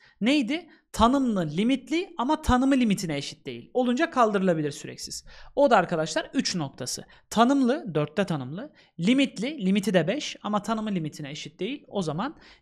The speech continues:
c eşittir üç oldu. Bu da tamam.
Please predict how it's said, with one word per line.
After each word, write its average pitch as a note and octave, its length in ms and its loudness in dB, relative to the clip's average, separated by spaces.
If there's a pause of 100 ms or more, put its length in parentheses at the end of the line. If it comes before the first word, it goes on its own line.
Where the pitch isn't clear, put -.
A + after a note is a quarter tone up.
(140)
c G#3+ 280 4
eşittir F3 600 -6
üç - 200 -8
oldu. - 220 -16 (1600)
Bu G#3+ 140 2
da G#3+ 120 4
tamam. D3+ 460 -6